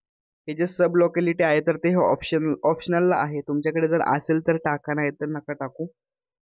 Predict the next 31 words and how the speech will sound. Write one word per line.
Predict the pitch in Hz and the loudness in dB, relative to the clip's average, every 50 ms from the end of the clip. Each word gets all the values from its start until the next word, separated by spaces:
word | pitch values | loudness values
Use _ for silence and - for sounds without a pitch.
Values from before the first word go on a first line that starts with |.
| - - | -8 -8
त्याचबरोबर | 156 165 175 180 185 180 190 196 | -6 -4 -2 -2 0 0 0 0
state | 196 190 - 185 175 175 175 - | -2 -2 -4 -4 -4 -4 -4 -4
टाकल्यानंतर | - 165 170 - 165 156 156 160 160 165 | -6 -6 -6 -4 -6 -4 -4 -4 -4 -4
तुम्ही | 160 160 160 156 160 160 | -4 -4 -2 -4 -4 -2
district | 156 160 160 - _ - 170 - | -4 -6 -8 -8 _ -12 -14 -12
select | - - 156 156 156 - | -10 -8 -8 -8 -4 -2
करायचा | 151 147 147 147 147 | -2 -2 0 0 0
आहे, | 139 135 | 0 0
तुमचा | 135 147 143 147 156 156 - - | -2 -2 -8 -4 -6 -6 -4 0
पिनकोड | 151 143 143 139 160 160 160 | 0 2 2 4 2 2 2
select | 160 - 156 147 147 - - | 2 0 0 0 0 0 0
करायचा | 147 135 135 131 131 131 131 - - | 0 0 0 0 0 -2 -4 -4 -4
आहे | - 151 151 151 170 180 _ _ _ _ _ _ _ _ _ _ _ _ _ _ _ _ _ _ _ _ _ - | -4 -6 -6 -6 -10 -12 _ _ _ _ _ _ _ _ _ _ _ _ _ _ _ _ _ _ _ _ _ -8
आणि | - 139 160 175 180 185 202 214 208 _ _ _ _ _ _ _ _ _ _ _ _ _ _ _ _ _ _ _ _ _ _ _ - | -6 -4 -2 -2 -2 -2 -4 -6 -8 _ _ _ _ _ _ _ _ _ _ _ _ _ _ _ _ _ _ _ _ _ _ _ -4
ते | 170 170 180 | -4 -4 -2
select | 190 175 165 170 | -2 -4 -4 0
केल्यानंतर | 175 170 165 165 160 160 170 170 160 165 | 0 0 2 2 0 0 0 0 0 2
तुम्हाला | 160 160 160 160 170 | 0 0 2 0 0
submit | 175 - 165 156 156 160 156 160 165 | 0 0 0 0 2 0 0 0 0
बटनावर | 151 143 - 143 143 143 143 - | -2 0 0 2 2 2 0 0
click | - 143 135 _ _ _ - | -2 -4 -4 _ _ _ -8
करायचं | - 135 135 131 127 131 135 | -4 -2 -2 -2 0 0 0
आहे. | 131 139 | 0 0
त्यानंतर | 151 156 143 143 143 147 _ - | 0 0 -2 -2 -2 -4 _ -2
पासबुक | 156 156 160 160 - 156 151 151 143 - - - | 0 0 0 -2 -4 -2 -2 -2 -2 -2 -4 -2
password, | 147 147 151 - - 139 120 127 - | -2 -2 -2 0 0 0 0 0 0
तुमचा | 135 139 143 156 151 | -2 0 0 0 0
password | 151 156 143 147 - - 160 160 - | 0 0 -2 -2 0 0 -2 0 0
तुम्हाला | 160 156 151 147 156 175 185 - - - - - _ _ - | 0 0 2 2 2 0 -2 -6 -20 -20 -20 -20 _ _ -6
टाकायचा | - 143 143 - 151 160 160 160 156 | -6 -6 -4 0 0 0 0 0 0
आहे, | 156 156 160 165 | -2 -2 -4 -8